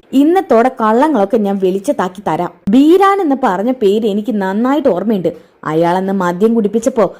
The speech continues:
അയാളുടെ പേര് ആദ്യം ചോദിച്ചപ്പോ അയാൾ ബീരാൻ എന്നായിരുന്നു പറഞ്ഞത്. അത് മാത്രമല്ല, ഒരു ഇറച്ചിവെട്ടുകാരന്റെ സകല കയ്യിലിരിപ്പും അയാൾക്കുണ്ടായിരുന്നു. ഏതായാലും പൗഡറേട്ടത്തി, മലേഷ്യയിൽ പൗഡറേട്ടത്തിക്ക് ആരുമില്ല. ചുരുക്കി പറഞ്ഞ എന്റെ വീട്ടിൽ കയറി പറ്റാനുള്ള ഒരു മാർഗമായിരുന്നു മലേഷ്യ.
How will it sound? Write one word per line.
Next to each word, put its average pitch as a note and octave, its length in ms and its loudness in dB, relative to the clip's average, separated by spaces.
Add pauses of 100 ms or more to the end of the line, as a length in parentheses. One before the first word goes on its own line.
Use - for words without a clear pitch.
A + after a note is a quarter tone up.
(140)
അയാളുടെ C#4 400 2
പേര് B3+ 180 2
ആദ്യം C4 360 0
ചോദിച്ചപ്പോ C4+ 340 -2
അയാൾ B3 160 2
ബീരാൻ C4 520 2
എന്നായിരുന്നു A3+ 420 0
പറഞ്ഞത്. E3+ 340 -6 (120)
അത് B3 160 2
മാത്രമല്ല, A3+ 640 0
ഒരു F#3+ 160 2
ഇറച്ചിവെട്ടുകാരന്റെ C4+ 760 0
സകല C4 460 0
കയ്യിലിരിപ്പും A#3 680 -2 (160)
അയാൾക്കുണ്ടായിരുന്നു. G3+ 800 -2
ഏതായാലും F#3 480 2
പൗഡറേട്ടത്തി, A#3 640 0 (240)
മലേഷ്യയിൽ D4+ 480 0
പൗഡറേട്ടത്തിക്ക് A3+ 640 -2
ആരുമില്ല. F3+ 600 -2 (140)
ചുരുക്കി F#4 440 2
പറഞ്ഞ A#3+ 160 0
എന്റെ B3+ 260 0
വീട്ടിൽ A#3+ 360 -2
കയറി C#4+ 340 0
പറ്റാനുള്ള A#3+ 500 0
ഒരു A3+ 100 0
മാർഗമായിരുന്നു A3 800 0
മലേഷ്യ. F#3 600 -2